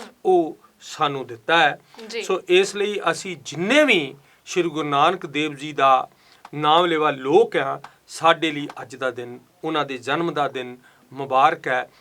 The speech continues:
Speaker 1: ਜਿਹਦੇ ਬਾਰੇ ਭਾਈ ਵੀਰ ਸਿੰਘ ਨੇ ਲਿਖਿਆ ਸੀ, ਅ, "ਸਤਿਗੁਰ ਨਾਨਕ ਪ੍ਰਗਟਿਆ, ਮਿੱਟੀ ਧੁੰਦ ਜੁਗ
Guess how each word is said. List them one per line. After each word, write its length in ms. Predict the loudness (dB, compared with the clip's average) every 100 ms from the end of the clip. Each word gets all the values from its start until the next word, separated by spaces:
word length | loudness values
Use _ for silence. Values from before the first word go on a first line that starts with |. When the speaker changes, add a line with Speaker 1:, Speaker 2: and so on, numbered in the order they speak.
| -20 -16
Speaker 1:
ਜਿਹਦੇ 260 | -4 -4 -2
ਬਾਰੇ 220 | -2 -2
ਭਾਈ 300 | 0 -2 -2
ਵੀਰ 160 | -8 -14
ਸਿੰਘ 280 | -12 -10
ਨੇ 140 | -8 -10
ਲਿਖਿਆ 340 | -10 -10 -10
ਸੀ, 340 | -10 -16 -18 -20 _ _ _ _ _ -2 0 0
ਅ, 40 | -2 -6
"ਸਤਿਗੁਰ 420 | -4 -4 -2 -2
ਨਾਨਕ 300 | -2 -4 -6
ਪ੍ਰਗਟਿਆ, 540 | -10 -8 -10 -8 -8
ਮਿੱਟੀ 340 | -8 -14 -16 -14
ਧੁੰਦ 380 | -4 -4 -4
ਜੁਗ 320 | -10 -10 -10